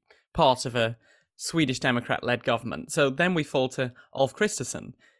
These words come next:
Now, his debate is, do I try and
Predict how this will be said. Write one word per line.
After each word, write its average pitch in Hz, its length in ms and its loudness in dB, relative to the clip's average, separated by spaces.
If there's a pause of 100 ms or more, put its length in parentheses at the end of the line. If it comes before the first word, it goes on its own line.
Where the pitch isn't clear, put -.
(140)
Now, 135 140 4
his 233 240 0
debate 120 540 2
is, 131 400 -2 (640)
do 202 160 2
I 220 100 4
try 170 280 -2
and 151 300 -2